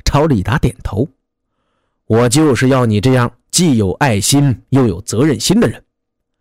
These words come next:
放心吧，运大米的事啊，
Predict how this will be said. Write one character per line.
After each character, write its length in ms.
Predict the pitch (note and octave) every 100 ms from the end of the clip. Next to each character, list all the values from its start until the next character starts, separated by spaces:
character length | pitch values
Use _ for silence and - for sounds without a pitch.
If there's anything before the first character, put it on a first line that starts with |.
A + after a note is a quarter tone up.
| _ _
放 180 | - C3+
心 140 | D3+
吧， 320 | D#3 A#2+ - _ _ _ -
运 240 | C#3 A2+
大 180 | C#3 A#2+
米 80 | G#2
的 120 | A#2
事 160 | -
啊， 260 | C3+ A2 -